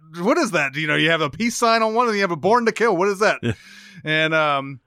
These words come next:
Speaker 1: and he's like, "It's not showing the duality of
Speaker 2: Yeah.
Speaker 1: war, sir." <laughs>
Speaker 2: <laughs> I don't think,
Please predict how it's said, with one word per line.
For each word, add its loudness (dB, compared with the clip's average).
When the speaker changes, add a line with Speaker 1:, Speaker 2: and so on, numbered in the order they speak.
Speaker 1:
and -4
he's -2
like, 2
"It's 2
not 4
showing 6
the 0
duality 8
of 6
Speaker 2:
Yeah. 8
Speaker 1:
war, 6
sir." 8
<laughs> 2
Speaker 2:
<laughs> 0
I 0
don't 0
think, -2